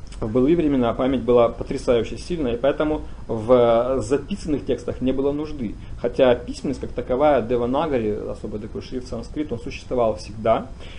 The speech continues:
Вот, но, м, он как бы хранится, а, на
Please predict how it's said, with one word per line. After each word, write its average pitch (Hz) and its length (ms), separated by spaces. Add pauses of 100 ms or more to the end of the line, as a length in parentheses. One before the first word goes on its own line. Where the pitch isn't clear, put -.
(120)
Вот, 120 340
но, 131 520
м, 120 500
он 135 260
как - 100
бы 113 120
хранится, 139 600 (220)
а, 117 220
на 127 380